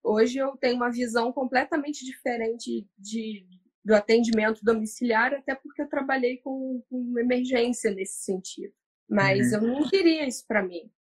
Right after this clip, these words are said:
Speaker 1: E aí a gente tem que se planejar, porque a gente envelhece, a gente fica cansado, né? A gente tem que ter uma vida independente do, do trabalho também.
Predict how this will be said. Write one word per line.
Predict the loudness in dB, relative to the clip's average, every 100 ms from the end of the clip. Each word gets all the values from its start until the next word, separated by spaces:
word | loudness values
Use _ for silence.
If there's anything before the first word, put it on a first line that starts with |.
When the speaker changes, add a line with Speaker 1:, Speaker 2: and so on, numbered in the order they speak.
| 0
Speaker 1:
E | 4
aí | 4 4 0
a |
gente | 0 -2 -4
tem | -4 -2
que | 2 2 0 _ _ _
se | -4
planejar, | -2 0 0 0 -2 -2 -2
porque | -2 -2
a |
gente | -2 -2 -4
envelhece, | -2 0 2 0 0 -2 -4
a |
gente | -6 -8 -12
fica | -10 -10
cansado, | -8 -8 -8 -4 0 2 0 -2 -6
né? | -4 -6 -6
A |
gente | -8 -12 -14 -6
tem | -6
que | -4
ter | -4
uma | -2 -2
vida | -4 -8 -10 -6 -6 -8 _ _ _ _ -2
independente | 2 2 2 -2 -2 -4 -6 -8
do, | -4 -2 0 0 0 2 2 2 0
do | -6 -4
trabalho | -4 0 2 2 2 0
também. | -4 -4 -4 -6 -10